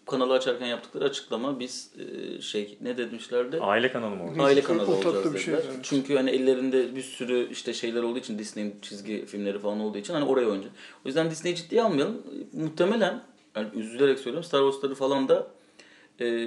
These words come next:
Speaker 1: heba edecekler. O politikayla yaparlarsa. Yani çünkü televizyon gibi, <clears throat> e, gerçekten çok ucu açık bir, yani televizyon da değil hatta online, e, mecra gibi çok ucu açık bir mecrada. Çok daha karanlık,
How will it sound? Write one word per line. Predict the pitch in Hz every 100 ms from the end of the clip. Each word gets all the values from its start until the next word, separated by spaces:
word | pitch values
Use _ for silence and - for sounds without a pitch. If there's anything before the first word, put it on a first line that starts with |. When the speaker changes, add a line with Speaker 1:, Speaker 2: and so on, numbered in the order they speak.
| 120 117
Speaker 1:
heba | 127 135 117
edecekler. | - 104 107 - - _ _ 98 92
O | 101
politikayla | 113 107 - 101 95
yaparlarsa. | 92 95 92 90 -
Yani | 87 107 -
çünkü | 139 170 180 - - - - _ _
televizyon | 127 127 131 127 160 170 143
gibi, | 123 139 - 208 160
<clears throat> | - -
e, | 104 107
gerçekten | 120 131 135 143 143 - -
çok | - 147 - - _
ucu | 123 120 127
açık | 123 - 127
bir, | 117 - - -
yani | 104 92
televizyon | 107 107 123
da |
değil | 107 90
hatta | 87 95
online, | 107 107 120 117 98 - - _ 107
e, | 92 92
mecra | 92 98 92 110
gibi | 107 104
çok | 143 139
ucu | 131 117
açık | 110 87
bir | 95
mecrada. | 95 90 95 90 123 - - - - - -
Çok | 139 135
daha | 143 127
karanlık, | 127 120 110 101 -